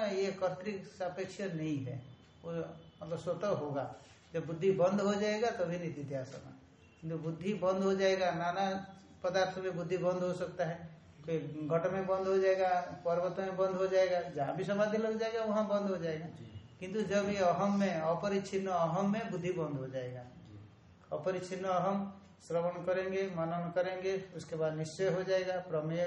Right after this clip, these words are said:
Speaker 1: यही है अपरिच्छिन्न अहम ब्रह्म। इसमें जब बुद्धि बंद हो जाएगा तो ये निधिध्यासन होगा, इसलिए वो कहते हैं अपरायत बोध।
Speaker 2: निधिध्यासन यानी समाधि को निधिध्यासन?
Speaker 1: निधिध्यासन भी एक समाधि है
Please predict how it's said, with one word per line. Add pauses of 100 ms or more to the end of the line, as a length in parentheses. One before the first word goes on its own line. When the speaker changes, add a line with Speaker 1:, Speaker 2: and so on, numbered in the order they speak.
Speaker 1:
यही
है
अपरिच्छिन्न
अहम
ब्रह्म। (920)
इसमें
जब
बुद्धि
बंद
हो
जाएगा
तो
ये
निधिध्यासन
होगा,
इसलिए
वो
कहते
हैं
अपरायत
बोध। (960)
Speaker 2:
निधिध्यासन
यानी
समाधि
को
निधिध्यासन?
Speaker 1:
निधिध्यासन
भी
एक
समाधि
है